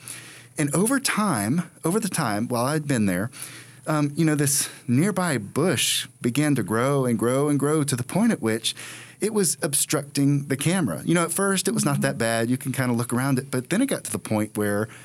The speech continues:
Speaker 1: you couldn't see. <laughs> You couldn't see anything. You know, the camera was kinda, in that sense,
Speaker 2: Mm-hmm.
Speaker 1: useless,
Speaker 2: Right.
Speaker 1: uh, until we went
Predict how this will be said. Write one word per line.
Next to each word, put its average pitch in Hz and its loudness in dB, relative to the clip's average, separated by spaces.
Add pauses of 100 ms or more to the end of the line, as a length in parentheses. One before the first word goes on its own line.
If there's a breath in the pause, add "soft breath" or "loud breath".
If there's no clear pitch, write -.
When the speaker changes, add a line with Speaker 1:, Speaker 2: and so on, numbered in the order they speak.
(380 loud breath)
Speaker 1:
you 214 2
couldn't 262 0
see. 311 2 (200)
<laughs> 147 -4
You 180 6
couldn't 208 2
see 214 4
anything. 160 4 (320 loud breath)
You 208 2
know, 170 4
the 160 2
camera 233 4
was 277 2
kinda, 160 2
in 151 4
that 233 2
sense, 156 0
Speaker 2:
Mm-hmm. 95 -4
Speaker 1:
useless, 156 2 (180 loud breath)
Speaker 2:
Right. 196 -8 (240 loud breath)
Speaker 1:
uh, 156 0
until 180 2
we 226 4
went 143 0